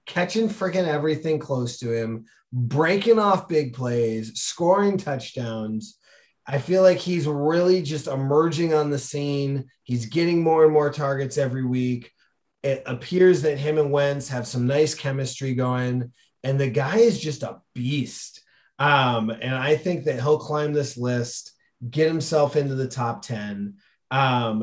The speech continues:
the only thing that scares me a little bit is that the Colts like to run the ball in the red zone,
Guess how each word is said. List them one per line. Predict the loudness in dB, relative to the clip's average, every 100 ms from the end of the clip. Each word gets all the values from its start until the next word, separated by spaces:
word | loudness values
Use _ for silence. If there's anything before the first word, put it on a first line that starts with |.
| -2
the | 0 0 2
only | 2 2 2 0
thing | -2 -4 0
that | 0
scares | 0 -2 0 -2
me | -2
a | 0
little | 0 2 0
bit | 0 0 -2 -8 _ _
is | -4
that | -2 -2
the | -4
Colts | -2 -2 -2
like | -2 -2
to | -4
run | -4 -2 -2
the |
ball | 0 2 2 0
in |
the | -2
red | 0 0 0
zone, | -2 0 -2 -6